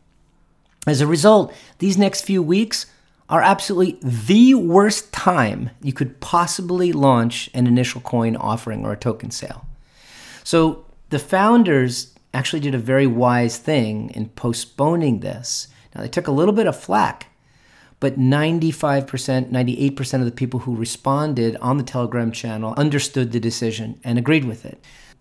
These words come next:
In terms of, uh, the community interaction, that I found the team to be very responsive. I was able to get all my questions answered last minute, like I usually am, uh, today by the C T O. Um, I'm way late on my analysis, and I'm asking these questions at the very last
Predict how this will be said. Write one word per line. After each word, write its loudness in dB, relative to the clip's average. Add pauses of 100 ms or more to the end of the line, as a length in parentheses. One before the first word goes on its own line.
(220)
In -4
terms -2
of, -2
uh, 0 (420)
the -4
community 2
interaction, -4
that -6
I 2
found 0
the -2
team -2
to -4
be 0
very 2
responsive. -6
I -4
was -4
able -2
to 0
get 0
all 2
my 0
questions -4
answered -4
last 0
minute, 2 (120)
like -8
I -4
usually 0
am, 0 (460)
uh, -2
today 0
by 2
the -4
C -2
T -2
O. 0
Um, -4
I'm -2
way 2
late 4
on 4
my 2
analysis, 0
and -6
I'm -4
asking -2
these -2
questions -6
at -14
the -8
very 0
last 0